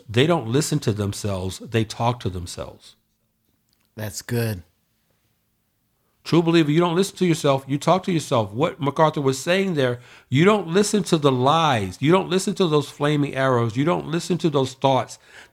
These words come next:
Speaker 1: that Satan puts into your mind about what a sinner you are. Yeah, he's right.
Speaker 2: Mm-hmm.
Speaker 1: You talk to yourself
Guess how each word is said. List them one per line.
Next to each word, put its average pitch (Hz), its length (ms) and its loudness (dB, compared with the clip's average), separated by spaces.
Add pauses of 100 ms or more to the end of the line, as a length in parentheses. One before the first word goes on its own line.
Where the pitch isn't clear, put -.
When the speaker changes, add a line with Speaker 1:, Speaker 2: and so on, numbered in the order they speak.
Speaker 1:
that 131 160 2
Satan 143 400 -2
puts 135 280 -2
into 143 220 -2
your 131 220 4
mind 120 460 0 (280)
about 117 320 4
what 127 140 2
a 120 60 0
sinner 147 340 0
you 123 240 2
are. 110 140 0
Yeah, 349 180 2
he's 320 180 4
right. 311 360 2 (680)
Speaker 2:
Mm-hmm. 95 220 -18 (1700)
Speaker 1:
You 131 160 4
talk 143 400 -4
to 160 100 0
yourself 120 600 -2